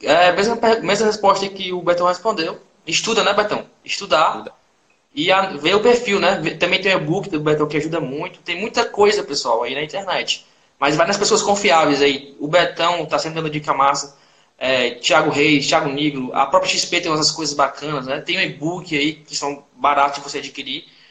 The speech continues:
Speaker 1: Agora tem que estudar, tem que ter investimento em, em intelectualidade e também investimento, né, de trinta reais aí no, no mínimo, né, pra você começar. Então,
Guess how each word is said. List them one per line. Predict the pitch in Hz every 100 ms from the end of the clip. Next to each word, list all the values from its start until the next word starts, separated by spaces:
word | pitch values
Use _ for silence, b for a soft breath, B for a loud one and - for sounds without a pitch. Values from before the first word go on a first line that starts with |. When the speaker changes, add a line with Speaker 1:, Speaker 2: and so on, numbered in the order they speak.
| b
Speaker 1:
Agora | 151 165
tem | 220
que | 226
estudar, | 262 220 175
tem | 175 190
que |
ter | 202
investimento | 208 202 202 196 185 202 202 208 - b b _ -
em, | 175 180 175 160
em |
intelectualidade | 175 185 180 180 180 175 196 240 269 285
e | 247
também | 311 269 220 247
investimento, | 247 240 - 208 214
né, | 214 262 - _
de | 220
trinta | 262 262
reais | 240 220 190
aí | 185
no, | 185
no | 160 151 156
mínimo, | 175 175 139
né, | 135
pra | - 175
você | - -
começar. | 92 98 110 127
Então, | 135 143 151